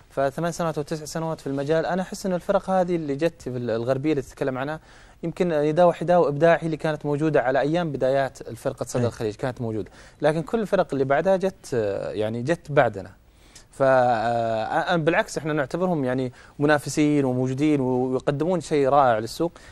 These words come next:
Speaker 1: لكن، آه، ل-، ل-، لازم يكون في اهتمام بمنتج ال-، يعني بالمنتج النهائي اللي يقدم. طيب،
Speaker 2: حلو.
Speaker 1: والشيء الثاني لازم يكون عندك يعني، آه، ز-، ال-، أنت ما تقدم أي شيء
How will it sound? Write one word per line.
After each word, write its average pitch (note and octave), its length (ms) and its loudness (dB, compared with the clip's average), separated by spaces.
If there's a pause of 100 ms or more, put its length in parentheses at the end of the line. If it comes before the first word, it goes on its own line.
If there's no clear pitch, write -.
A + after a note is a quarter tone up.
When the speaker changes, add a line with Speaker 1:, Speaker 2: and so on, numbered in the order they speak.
(120)
Speaker 1:
لكن، F#3+ 380 2
آه، C#3 500 2
ل-، E3+ 520 0
ل-، G#3 160 2
لازم A#3+ 240 2
يكون G#3 180 -4
في F#3+ 120 -2
اهتمام F3+ 420 0
بمنتج D3+ 460 -2
ال-، B2 180 -2
يعني A2 300 -4 (240)
بالمنتج E3 360 0
النهائي D3 360 0
اللي A#2 140 -2
يقدم. G2 400 -4 (500)
طيب، D#3 180 2
Speaker 2:
حلو. A#2+ 100 -2 (240)
Speaker 1:
والشيء C3 800 2
الثاني A3+ 340 0
لازم G#3+ 240 4
يكون G3 220 0
عندك F#3 360 -2
يعني، C#3+ 420 2 (520)
آه، B2 480 2
ز-، C#3+ 100 -2
ال-، B2+ 520 -2 (420)
أنت E3+ 280 -4
ما G3+ 140 2
تقدم G3 400 0
أي F3+ 140 2
شيء F#3 300 0